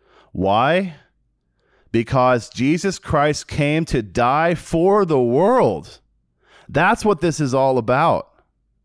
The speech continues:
Christ didn't die for a particular race or ethnic group. He came to die for the world. And to anyone who repents, comes to him,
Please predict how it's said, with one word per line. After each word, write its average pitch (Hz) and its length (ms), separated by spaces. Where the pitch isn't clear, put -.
Christ 175 400
didn't 160 240
die 127 320
for 110 240
a - 40
particular 113 640
race 117 520
or 90 200
ethnic 120 440
group. 117 440
He 120 140
came 180 520
to 160 160
die 131 400
for 123 360
the 123 80
world. 101 520
And 127 260
to 127 340
anyone 131 640
who 117 180
repents, 113 680
comes 151 360
to 151 120
him, 113 340